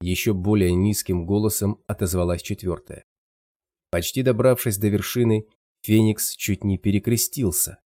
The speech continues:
осознав, что инстинктивно выбрал единственно верное направление для бегства. Он не боялся гонять дубиной целую свору псевдособак или в одиночку напасть на кровососа.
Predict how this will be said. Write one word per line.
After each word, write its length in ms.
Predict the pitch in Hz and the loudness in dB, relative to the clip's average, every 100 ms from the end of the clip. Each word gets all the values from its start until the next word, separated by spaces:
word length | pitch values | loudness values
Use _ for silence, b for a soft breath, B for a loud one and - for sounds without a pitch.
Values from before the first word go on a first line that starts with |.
| _ | _
осознав, 560 | 95 87 82 95 92 | -4 -2 0 0 0
что 160 | - 90 | -2 -4
инстинктивно 840 | 85 - 90 - - 127 120 85 - _ _ | -4 -2 -4 -4 -4 -2 0 -2 -6 _ _
выбрал 420 | 90 92 113 123 117 | 0 0 4 4 4
единственно 1040 | 117 117 107 147 143 - 120 92 82 78 | 2 0 0 0 0 -2 0 0 0 -4
верное 560 | 82 104 123 120 120 117 | 2 4 4 2 2 2
направление 800 | 113 - 104 95 101 110 110 98 | 0 0 -2 0 0 2 2 0
для 180 | 101 | 0
бегства. 440 | 92 90 82 - - _ _ _ _ _ _ _ _ _ _ _ _ - _ _ _ _ | 0 -2 -4 -8 -12 _ _ _ _ _ _ _ _ _ _ _ _ -20 _ _ _ _
Он 140 | 175 165 | 0 2
не 100 | 151 | 4
боялся 560 | 139 135 143 143 - | 2 4 4 4 2
гонять 400 | 90 92 98 90 | 0 2 2 0
дубиной 440 | 90 92 107 101 92 | 0 0 2 2 2
целую 340 | - 98 95 | 0 0 0
свору 360 | - 101 101 92 | 0 0 2 0
псевдособак 920 | - 101 92 90 - 85 98 107 - | -2 -4 -2 -4 -4 -2 -2 -2 -2
или 120 | 85 | -4
в 60 | 82 | -2
одиночку 520 | 82 90 104 - - | -2 0 -2 -2 -4
напасть 400 | 92 85 92 - | -4 -2 -6 -4
на 80 | 101 | -2
кровососа. 680 | 123 135 139 85 - - | 0 0 -2 -4 -6 -10